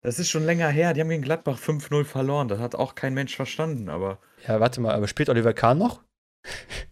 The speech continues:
Speaker 1: Ja,
Speaker 2: Oder
Speaker 1: fast.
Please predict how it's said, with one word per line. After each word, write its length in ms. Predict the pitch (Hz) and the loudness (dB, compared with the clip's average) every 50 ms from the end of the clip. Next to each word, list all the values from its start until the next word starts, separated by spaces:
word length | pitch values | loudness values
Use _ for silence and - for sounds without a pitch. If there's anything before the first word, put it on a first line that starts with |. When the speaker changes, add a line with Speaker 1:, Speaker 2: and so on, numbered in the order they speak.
| - - - - _ - - - _ _ _ _ _ _ _ - _ _ - - - _ - - - - - - - - - - - - - - - - - - _ _ - - | -6 -6 -6 -8 _ -20 -20 -20 _ _ _ _ _ _ _ -20 _ _ -20 -20 -20 _ -12 -10 -10 -10 -10 -12 -14 -12 -14 -14 -16 -14 -14 -12 -12 -14 -16 -20 _ _ -2 2
Speaker 1:
Ja, 120 | - 113 | 4 4
Speaker 2:
Oder 180 | 123 131 131 127 | 6 8 6 6
Speaker 1:
fast. 380 | 120 110 - - - - - | 6 4 0 -4 -8 -8 0